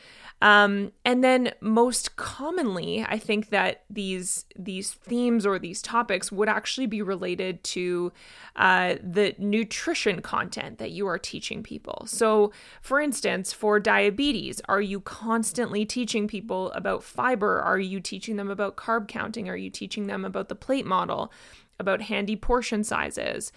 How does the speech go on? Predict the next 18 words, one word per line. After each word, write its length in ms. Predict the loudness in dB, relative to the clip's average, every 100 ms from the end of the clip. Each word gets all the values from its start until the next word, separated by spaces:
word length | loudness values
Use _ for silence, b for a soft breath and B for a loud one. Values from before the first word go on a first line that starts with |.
| B B B
whatever 400 | 0 6 6 6
that 180 | 4 4
might 240 | 4 0 -2
be? 220 | -2 0
Are 140 | 2
you 180 | 2 0
teaching 420 | -2 -4 0 0
people 400 | 0 0 2 2
about 340 | 2 2 2 0
grocery 460 | 0 0 0 -4
shopping 460 | -2 -2 -2 -4 -4
and 120 | -2
meal 220 | 2 2
planning, 480 | 2 -2 -2 -4 -6
about 260 | -4 -4 -6
food 380 | -8 -2 -2
swaps, 560 | -2 -6 -8 -8 -8 -8 -4
about 400 | 0 2 0